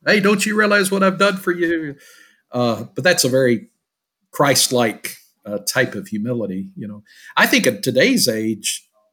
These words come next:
you know, we can't have any heroes that aren't themselves just terribly flawed. And it's almost as if the message is,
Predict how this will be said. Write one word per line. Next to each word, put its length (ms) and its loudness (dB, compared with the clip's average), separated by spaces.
you 140 -2
know, 60 0
we 160 2
can't 240 0
have 160 4
any 120 0
heroes 460 2
that 100 0
aren't 240 0
themselves 480 0
just 440 -6
terribly 440 2
flawed. 640 -6
And 80 0
it's 140 2
almost 380 2
as 140 -2
if 160 0
the 80 -2
message 440 0
is, 580 0